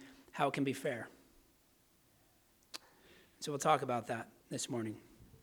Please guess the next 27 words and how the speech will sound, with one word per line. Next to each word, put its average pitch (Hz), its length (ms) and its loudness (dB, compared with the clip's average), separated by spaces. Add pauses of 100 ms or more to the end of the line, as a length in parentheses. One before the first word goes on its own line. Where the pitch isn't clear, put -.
(460)
But 147 180 8
as 143 160 10
we 151 80 8
consider 165 420 8
this 143 240 6
doctrine, 143 640 8
I 127 120 6
hope 165 280 6
you'll 139 120 4
see 151 260 8
that 135 260 4 (760)
it's 151 160 2
when 170 160 6
we're 170 120 12
ready 156 340 10
to 160 140 2
admit 139 400 6
our 135 200 6
flaws, 123 560 -2 (1120)
even, 165 400 2
even 180 180 4
the 170 60 8
ones 160 240 10
we 160 100 6
were 139 160 8
born 156 520 8
with, - 260 -2